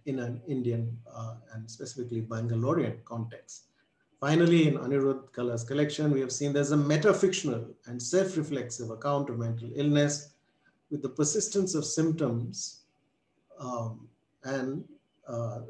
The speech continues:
the, uh, of course, uh, ways in which unresolved residues of trauma, uh, remaining are negotiated. And ultimately,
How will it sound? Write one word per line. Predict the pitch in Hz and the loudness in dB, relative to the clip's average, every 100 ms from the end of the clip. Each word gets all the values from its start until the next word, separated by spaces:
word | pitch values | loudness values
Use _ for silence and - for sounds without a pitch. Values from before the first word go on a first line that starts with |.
| 151 | -6
the, | 123 120 123 240 - _ _ - | -2 -2 -4 -10 -16 _ _ -14
uh, | 123 120 - | -10 -10 -12
of | 120 117 | -14 -6
course, | 135 123 120 - - _ | -2 -2 -4 -10 -18 _
uh, | 120 117 117 | -6 -4 0
ways | 135 151 143 | 2 4 4
in | 143 | 2
which | 139 - - - _ _ _ _ 156 | 2 2 -2 -12 _ _ _ _ 0
unresolved | 175 165 143 135 135 127 123 - - - | 4 6 6 4 2 0 -4 -10 -18 -8
residues | 120 143 233 208 180 127 | 0 2 2 4 4 4
of | 117 | -4
trauma, | 120 113 110 117 - _ 175 156 | -6 -6 -6 -10 -14 _ -20 -12
uh, | 117 113 - | -10 -10 -12
remaining | 123 123 139 165 135 165 - - _ _ | -10 -2 4 6 4 2 -6 -16 _ _
are | 127 127 127 - | -6 -4 -4 -4
negotiated. | 131 131 156 - 151 151 165 - - _ _ _ _ _ _ _ _ _ | -4 2 2 4 4 4 0 -4 -14 _ _ _ _ _ _ _ _ _
And | 147 143 151 - - _ - - - | -4 0 -2 -2 -14 _ -20 -20 -2
ultimately, | 170 196 202 185 170 165 170 - | 2 4 4 2 4 4 2 -2